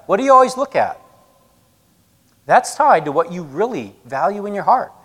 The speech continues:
What things does your mind just automatically kind of slide towards thinking about, where it, it's not hard to think about, right? Where, where you find yourself obsessing about this thing? What incident do you keep replaying over and over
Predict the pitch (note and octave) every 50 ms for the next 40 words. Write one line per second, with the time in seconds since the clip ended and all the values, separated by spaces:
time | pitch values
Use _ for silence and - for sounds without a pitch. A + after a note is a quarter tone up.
0 | _ _ _ _ _ _ _ _ _ _ _ _ _ _ _ _ _ _ _ _
1 | _ _ _ _ _ G#3+ C4+ C4+ - F4+ D4+ D4 - - B3+ G3+ - G3 E3 D3+
2 | D3 E3 F3+ G#3+ A3 F#3+ F3+ - - D#3+ E3 G3 A3+ G#3+ G3+ G3+ G#3 G#3 G#3 G3
3 | F3+ - F3+ D3 B2 - - _ _ - - - - - C3 C#3+ D3+ E3+ G3 G#3+
4 | G#3+ F#3 - - F#3+ D#3+ D3 - - - _ D3+ E3 D#3+ - - C#3+ A#2 F#2+ G2
5 | F#2 F2+ - - C#3 C3+ C3 - F#3 E3+ - - F#3+ - - - G#3 G#3 - -
6 | - F#3+ G3 G3 E3 E3 - - F#3+ F3+ - D3+ - G2+ F#2 - - _ _ _
7 | _ _ _ _ _ _ _ _ _ _ _ C#3+ D3 E3 D#3+ D#3+ E3 F3 E3+ F3
8 | D#3 C#3+ F3 E3+ - F3 F3 E3 - - D3 - _ - _ - - - - -
9 | G3 F3 - - - F3 C3+ A#2 G#2 F#2+ A2 G#2+ - - - G#2 F#2 D#2+ D#2+ _
10 | _ _ _ _ _ _ _ _ _ _ _ _ _ _ _ _ _ _ _ _
11 | _ _ _ - - - - - G3+ A3+ A#3+ - - B3 G#3 E3 C#3 C#3 D#3+ D3+
12 | C#3+ D3+ D3 - - - D#3+ - _ - A#2+ B2+ D#3+ G3 G3+ - _ - _ E3+
13 | F3 F#3 E3+ B2 A2 G#2 A2 - - C#3 D#3 F3 F3+ E3+ F#3+ F#3 F#3+ - - B2+
14 | A#2+ B2+ D3 D#3+ D#3+ D3+ D3 D3 C3+ C3